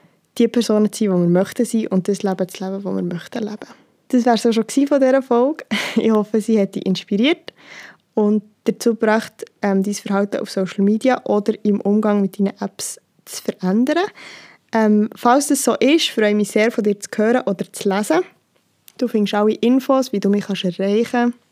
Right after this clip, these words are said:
in der Infobox. Und sonst freue ich mich sehr, wenn du den Podcast abonnierst. Ich freue mich über Kommentare und Bewertungen. Ähm, wenn du das Thema möchtest vertiefen,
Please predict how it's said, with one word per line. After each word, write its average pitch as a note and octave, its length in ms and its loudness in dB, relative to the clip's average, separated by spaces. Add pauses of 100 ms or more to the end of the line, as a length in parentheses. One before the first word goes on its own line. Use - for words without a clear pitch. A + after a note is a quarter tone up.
(120)
in G#3+ 80 -2
der - 80 -8
Infobox. C#4 840 0 (580)
Und A3 160 0
sonst A#3+ 160 2
freue A3+ 140 4
ich G#3+ 40 6
mich G3+ 100 4
sehr, G#3 160 4
wenn G#3 140 2
du G#3 100 -4
den G3 140 0
Podcast - 480 -4
abonnierst. A3+ 600 0
Ich A#3 80 -6
freue G#3+ 180 0
mich G#3 180 -2
über G#3 200 -4 (480)
Kommentare A3 760 2
und G3+ 180 -4
Bewertungen. B3+ 840 0 (640)
Ähm, G#3+ 680 4 (120)
wenn G#3+ 240 4
du A3 120 0
das G#3+ 160 -6
Thema B3 260 4
möchtest - 360 -2
vertiefen, D4+ 960 0